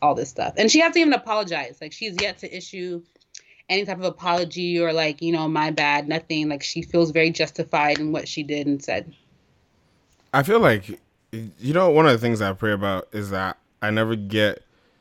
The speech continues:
Speaker 2: quote unquote, blown to the point where I lose, like, my moral compass.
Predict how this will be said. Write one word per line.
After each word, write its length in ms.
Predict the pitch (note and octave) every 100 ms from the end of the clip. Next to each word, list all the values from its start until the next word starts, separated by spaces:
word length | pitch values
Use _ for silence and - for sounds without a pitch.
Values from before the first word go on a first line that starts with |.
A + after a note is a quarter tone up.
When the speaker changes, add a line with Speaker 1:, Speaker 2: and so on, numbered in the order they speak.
| _ _ _ _ -
Speaker 2:
quote 200 | - G#2+
unquote, 440 | G2+ A2 G2 -
blown 440 | G#2 G#2 G#2 G#2 G2+
to 140 | -
the 140 | G2 F#2+
point 420 | - G2+ G2 F#2+
where 560 | F#2+ G2 F#2+ F#2+ F#2 A2+ - - _ _ _ _ _ _ _ _ G2 -
I 120 | G#2
lose, 720 | G#2 G#2 A2 A2 A2 G#2 G2
like, 160 | F#2+ F#2+
my 100 | F#2+
moral 300 | F#2+ G2 G2
compass. 640 | - G2+ G#2 A2+ A#2+ -